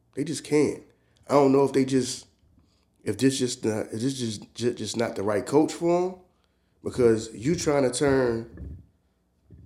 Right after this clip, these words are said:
you know what I mean, you trying to turn this team into, like, an offensive team. You know what I mean? They wanna, they wanna pass the ball, score points. You know what I mean? That way, that stuff gets you on, you know, the game of the week and, you know, the Sunday night, Monday night football type of stuff. I think that that's,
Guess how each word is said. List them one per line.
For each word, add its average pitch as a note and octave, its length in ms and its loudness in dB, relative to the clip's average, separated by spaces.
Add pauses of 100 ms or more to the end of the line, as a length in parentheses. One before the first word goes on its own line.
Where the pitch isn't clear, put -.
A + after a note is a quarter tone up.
(1120)
you - 0 -
know B2+ 140 0
what - 20 2
I - 40 2
mean, C#3 100 2
you F3 100 -6
trying D3 220 -2
to B2+ 60 -2
turn C#3 260 0
this C3 140 -2
team C3 280 0
into, A#2 200 -2
like, A2 200 -2
an E2 60 -2
offensive G#2+ 500 -2
team. C#3 200 4
You A2 60 2
know A2 80 2
what A#2 80 2
I B2 40 0
mean? B2 180 2
They B2+ 80 2
wanna, B2 240 0 (440)
they D3+ 100 4
wanna D#3+ 160 4
pass C#3+ 300 2
the - 80 -6
ball, B2+ 300 4
score A#2+ 340 -2
points. B2+ 380 -4
You - 80 -6
know C#3 60 2
what C#3 60 2
I C#3 40 2
mean? C#3+ 200 4
That B2+ 180 2
way, B2 120 2
that B2+ 100 0
stuff A#2 220 0
gets - 180 0
you B2 100 6
on, G#2+ 240 8
you A#2+ 80 2
know, G#2+ 380 2 (400)
the F2+ 100 -8
game A2+ 360 0
of A2 80 2
the A2 60 2
week A2 400 0
and, G2 160 -2
you A2 80 0
know, A2 180 0
the G2 80 -6
Sunday A2 440 -2
night, G#2+ 280 -2
Monday A2 240 0
night G#2+ 200 -2
football G#2 420 -4
type G#2 240 -8
of A2 80 -12
stuff. G#2+ 300 -4 (340)
I - 60 -14
think A#2+ 240 -2
that G2+ 120 -2
that's, B2 180 2